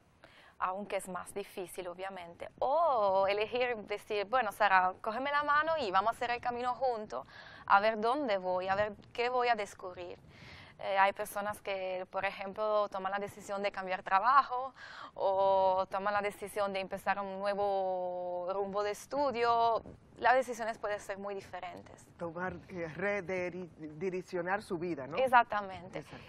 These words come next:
Speaker 1: Y es una gran ayuda por todas las personas, por ejemplo, que tienen problemas de autoestima, que tienen problemas de relación con, con el cuerpo, y me veo flaca, me veo gorda, <laughs> eh, eso ayuda muchísimo.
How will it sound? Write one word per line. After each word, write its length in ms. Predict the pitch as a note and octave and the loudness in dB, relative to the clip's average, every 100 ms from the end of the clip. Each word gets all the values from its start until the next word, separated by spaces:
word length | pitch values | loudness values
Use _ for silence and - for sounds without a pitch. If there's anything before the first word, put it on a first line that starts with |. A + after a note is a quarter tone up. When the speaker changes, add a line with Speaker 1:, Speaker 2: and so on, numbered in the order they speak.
| - - | -14 2
Speaker 1:
Y 60 | |
es 160 | A3+ A3+ | 4 6
una 180 | C#4+ A#3+ | 6 4
gran 240 | A3+ A3 | 4 2
ayuda 420 | A#3 A#3+ A3+ A3 A3+ | 4 2 2 2 2
por 160 | G3+ | -2
todas 260 | F#3+ G3 G#3 | -2 0 -2
las 80 | - | -6
personas, 320 | G#3+ G3 G3+ | -8 -6 -6
por 140 | G#3+ | -6
ejemplo, 320 | G#3 G3 F#3+ | -8 -8 -8
que 100 | G#3 | -10
tienen 220 | G3+ G3 F#3+ | -8 -8 -6
problemas 300 | F#3+ F#3 F#3+ | -6 -4 -4
de 40 | |
autoestima, 760 | F#3 F#3+ F3 - A3 G#3 F#3 F#3 _ _ _ _ _ - - | -4 -6 -10 -10 -10 -6 -6 -6 _ _ _ _ _ -20 -14
que 120 | G3 | -10
tienen 260 | G3 G3+ G#3+ | -4 -2 -2
problemas 320 | G#3+ G3 G#3 | -2 -2 0
de 100 | G#3 | 2
relación 340 | G3+ F#3+ G3+ | 2 -2 -4
con, 160 | G3 G#3+ G3+ _ | -10 -10 -12 _
con 140 | - F#3 | -12 -12
el 80 | |
cuerpo, 720 | - A3 A#3 G3+ G3+ F#3+ F3+ F#3+ | 0 6 8 6 0 -6 -4 -6
y 140 | F#3 | -8
me 220 | F#3 F#3+ | -8 -6
veo 640 | F#3 G3 G3+ G#3 G3+ G3 F#3+ | 0 4 6 6 6 2 -2
flaca, 480 | - G#3 A#3+ B3 A#3+ | -6 4 6 6 4
me 140 | A#3+ F#3+ | 0 -2
veo 540 | F3 G3 G#3+ G#3 G#3 | -2 2 4 4 4
gorda, 680 | G3+ B3 A3+ G#3+ F#3 G#3+ A3+ | 6 6 6 8 10 12 10
<laughs> 600 | - B3+ A3+ E5+ - A4 | 8 6 4 -2 -2 -2
eh, 800 | - G#3+ G#3 G3+ G3 F#3+ F#3 - | 6 8 10 8 6 2 0 -2
eso 180 | G#3 A3+ | 0 2
ayuda 340 | A3+ A3 A3+ | 2 4 4
muchísimo. 760 | A3 F#3+ - A3+ F#3 F#3+ F#3 | 4 -2 -4 -4 -4 -8 -8